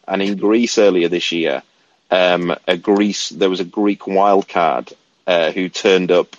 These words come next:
in the main draw, um, who turned up with a ra-, a, a carrier bag and a racket. And, um, literally, and it's weird because I, I wasn't there, but I knew the lad he was playing,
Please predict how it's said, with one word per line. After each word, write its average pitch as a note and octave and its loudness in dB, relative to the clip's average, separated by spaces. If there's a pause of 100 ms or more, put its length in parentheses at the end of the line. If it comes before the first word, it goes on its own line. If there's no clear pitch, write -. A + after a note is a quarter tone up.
in F#2+ -2
the F#2 0
main G#2+ 2
draw, A#1+ 0 (520)
um, F2 2
who G2 -4
turned G2 0
up F#2 2 (140)
with F2+ 2
a F2+ 0
ra-, F2+ 0
a, G2 0
a F2 0
carrier G2 0
bag F#2 2
and F2 0
a E2 -2
racket. F2+ -4 (640)
And, F2 -4 (500)
um, F#2 0 (440)
literally, A#2 4 (300)
and A2+ 2
it's A2 -4
weird C#3+ 4
because A#2+ 0
I, C3 2 (160)
I C3 2
wasn't C3 2
there, G2+ 2
but - 0
I G#2 0
knew A2+ 2
the A#2+ 2
lad A2 2
he A2 -4
was F#2+ -6
playing, G2 -2